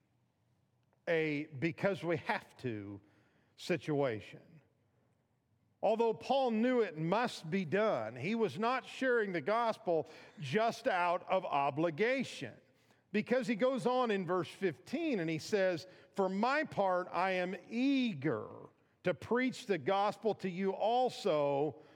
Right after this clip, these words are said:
who are in Rome." So Paul does not only feel obligated, he is eager to do it. And I think about what eagerness looks like. And there's a level of excitement maybe behind eagerness,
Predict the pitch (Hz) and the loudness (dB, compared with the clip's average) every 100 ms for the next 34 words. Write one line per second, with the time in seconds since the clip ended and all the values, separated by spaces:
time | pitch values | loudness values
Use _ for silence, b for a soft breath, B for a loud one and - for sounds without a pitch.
0 | B - 214 175 151 156 160 190 240 220 | B 0 2 4 2 2 2 2 2 2
1 | 147 110 - - b b - 208 170 - | 0 -4 -12 -20 b b -2 0 0 2
2 | 269 302 277 202 247 233 220 208 - 196 | 4 4 2 2 2 4 2 2 2 2
3 | 175 226 277 233 165 180 180 147 262 214 | 4 2 2 0 0 0 0 0 2 2
4 | 208 233 302 285 190 165 165 180 196 202 | 0 2 2 2 2 2 2 2 2 2
5 | 117 - - - _ b b b b b | -2 -8 -20 -20 _ b b b b b
6 | b - 214 226 277 359 302 247 226 220 | b -2 2 2 0 2 2 2 2 2
7 | 202 247 269 214 180 160 160 - 190 202 | 2 2 2 0 0 0 0 0 2 0
8 | - 151 110 - - - - - _ _ | -2 -2 -2 -4 -12 -16 -20 -20 _ _
9 | _ _ _ _ _ _ B B B - | _ _ _ _ _ _ B B B -2
10 | 214 254 240 220 254 302 302 220 196 - | 2 2 2 2 4 4 2 2 0 -2
11 | - 160 214 202 226 240 196 208 226 220 | 0 2 0 0 0 0 0 2 2 0
12 | 196 160 220 214 208 220 220 220 233 226 | 0 0 0 0 -2 -2 0 0 0 0
13 | - | -4